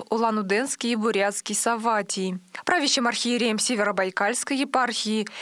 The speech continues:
избран клирик Улан-Удэнской епархии игумен Николай Кривенко.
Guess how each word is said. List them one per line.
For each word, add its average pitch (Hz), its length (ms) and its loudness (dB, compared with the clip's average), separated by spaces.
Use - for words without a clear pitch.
избран 320 420 0
клирик 285 500 0
Улан-Удэнской 254 800 0
епархии 277 640 0
игумен 240 400 0
Николай 202 420 0
Кривенко. 185 720 -2